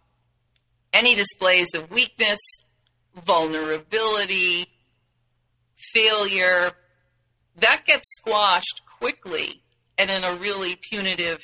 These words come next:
humiliating manner so that it doesn't happen again. Where someone's masculinity even gets kind of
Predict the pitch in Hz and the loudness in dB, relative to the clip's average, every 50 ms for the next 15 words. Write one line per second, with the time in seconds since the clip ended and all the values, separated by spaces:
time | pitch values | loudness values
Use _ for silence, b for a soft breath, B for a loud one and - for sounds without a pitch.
0 | - - - 190 175 165 160 170 170 165 165 160 165 165 - _ - 151 151 151 | -14 -10 -8 -8 -8 -8 -8 -8 -8 -6 -6 -8 -8 -10 -14 _ -10 -8 -6 -4
1 | 151 147 151 - - _ _ _ 165 160 160 156 156 156 139 131 - - - - | -4 -6 -8 -10 -14 _ _ _ -4 -2 -2 0 -2 -2 -4 -4 -6 -8 -12 -8
2 | - 165 165 165 160 165 160 156 - - 160 160 - - 151 151 147 - _ _ | -6 -4 -2 0 0 0 0 -2 0 -2 -2 -2 0 -2 -4 -4 -6 -10 _ _
3 | _ - 165 151 147 - - 156 151 151 - - 160 151 151 151 131 - - _ | _ 0 0 0 0 -2 -6 -8 -10 -10 -4 -2 -2 0 0 -2 -4 -6 -10 _
4 | b b b b b b b b b b - 196 214 214 208 202 196 196 - - | b b b b b b b b b b -4 0 4 4 6 6 4 2 0 0
5 | - 262 269 262 269 262 254 233 - 196 196 196 208 226 - - - - 202 185 | 0 2 2 4 2 2 2 0 -4 0 2 4 4 4 2 0 -6 -8 -8 -4
6 | 196 220 220 220 196 170 165 160 160 160 - 180 180 175 175 175 - _ - 170 | -4 -4 -2 -2 -4 -4 -4 -6 -6 -6 -8 -8 -8 -8 -8 -12 -14 _ -2 0
7 | 170 160 156 - - - - - - - - 196 180 175 160 | 2 2 0 -2 -8 -20 -20 -20 -20 -2 0 0 2 2 0